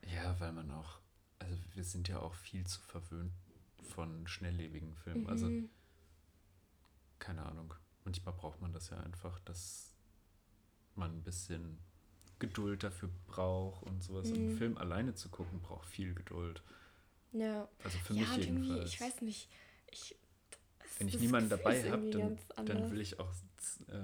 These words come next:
Speaker 1: manchmal Szenen skippen und das ist nicht gut.
Speaker 2: Echt? Okay, das mach ich
Speaker 1: Ja.
Speaker 2: jetzt eher nicht, aber irgendwie,
Speaker 1: Oh, ich bin ein
Speaker 2: ich
Speaker 1: riesen
Speaker 2: komm so gar nicht
Speaker 1: Szenenskipper.
Speaker 2: dazu. Und dann halt, also entweder dann Kino, so, das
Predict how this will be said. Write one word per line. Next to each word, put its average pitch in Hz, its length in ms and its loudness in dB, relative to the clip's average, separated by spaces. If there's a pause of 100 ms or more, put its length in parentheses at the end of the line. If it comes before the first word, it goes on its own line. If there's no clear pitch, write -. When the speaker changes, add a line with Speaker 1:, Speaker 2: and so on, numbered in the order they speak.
(140)
Speaker 1:
manchmal 92 380 -2
Szenen 98 340 0
skippen - 460 -4
und 90 160 -2
das 92 160 -2
ist - 160 -8
nicht - 180 -8
gut. 95 240 -6
Speaker 2:
Echt? - 340 -6
Okay, 226 200 0
das 240 180 0
mach 311 160 2
ich 196 140 -2
Speaker 1:
Ja. 202 60 -8
Speaker 2:
jetzt - 100 -14
eher 214 100 -4
nicht, 226 240 -2
aber 214 200 -4
irgendwie, 220 280 0
Speaker 1:
Oh, - 80 -10
ich - 100 -12
bin - 120 -8
ein - 220 -6
Speaker 2:
ich - 60 -2
Speaker 1:
riesen 85 120 -2
Speaker 2:
komm 233 260 4
so 220 140 4
gar 208 160 6
nicht 208 200 0
Speaker 1:
Szenenskipper. 220 300 -6
Speaker 2:
dazu. 226 180 -2 (460)
Und 214 100 4
dann 220 300 8 (160)
halt, 214 340 0
also 208 200 -2
entweder 220 380 4
dann 196 200 2
Kino, 302 480 4
so, 285 140 2
das 226 80 0